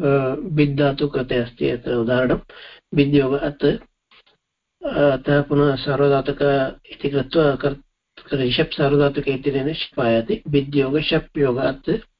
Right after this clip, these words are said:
अ, अत्र रुदादिभ्यः श्नम् इति शप्, शपं प्रबाद्य आयाति, अ, अ, श्नम् इति प्रत्ययः, बिद् योग श्नं योगात्, श्नं मध्ये तत्र मकारस्य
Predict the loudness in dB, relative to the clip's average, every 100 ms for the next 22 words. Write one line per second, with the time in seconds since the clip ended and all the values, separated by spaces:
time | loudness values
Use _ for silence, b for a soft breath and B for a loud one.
0 | B B B B B _ _ _ _ _
1 | 0 4 4 2 -2 -8 -2 2 4 4
2 | 0 -4 -2 0 2 2 0 0 2 2
3 | 0 -6 -10 -2 0 0 -2 _ _ _
4 | _ _ _ _ _ _ -8 0 2 2
5 | -6 _ -6 -4 -2 -2 -2 -2 0 2
6 | 2 2 2 2 2 2 2 2 0 -4
7 | -8 -8 b b b -4 -2 0 -2 -8
8 | _ _ _ _ _ _ _ -6 -4 -2
9 | -4 -2 2 4 4 0 -2 -6 -2 -2
10 | -2 -4 -6 -2 0 0 0 0 0 -6
11 | _ _ -16 -8 2 4 6 4 2 -2
12 | -4 -10 -14 _ b b _ -18 -4 2
13 | 4 4 2 0 0 -2 -4 -2 -2 -2
14 | 0 0 0 0 0 -2